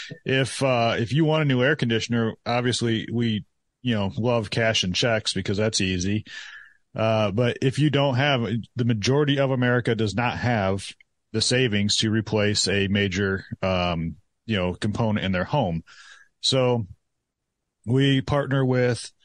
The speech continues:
two, uh, financing companies that can get you financed for, you know, if you ju-, want just an air conditioner or, uh, you know, you do your whole system or your water heater, whatever you want. Um, we have two, uh, traditional financing companies,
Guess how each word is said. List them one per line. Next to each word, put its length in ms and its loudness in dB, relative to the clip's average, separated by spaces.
two, 540 4
uh, 300 0
financing 520 0
companies 540 0
that 360 2
can 280 2
get 100 0
you 80 0
financed 560 0
for, 580 2
you 80 2
know, 160 2
if 180 -2
you 60 -2
ju-, 140 0
want 200 -2
just 200 0
an 40 0
air 120 2
conditioner 600 0
or, 440 -2
uh, 380 -2
you 120 -2
know, 60 0
you 100 0
do 120 -2
your 100 0
whole 160 0
system 540 0
or 240 -2
your 100 0
water 260 2
heater, 280 0
whatever 420 2
you 140 0
want. 340 0
Um, 400 -2
we 140 0
have 160 -4
two, 300 2
uh, 200 2
traditional 460 -2
financing 520 0
companies, 520 0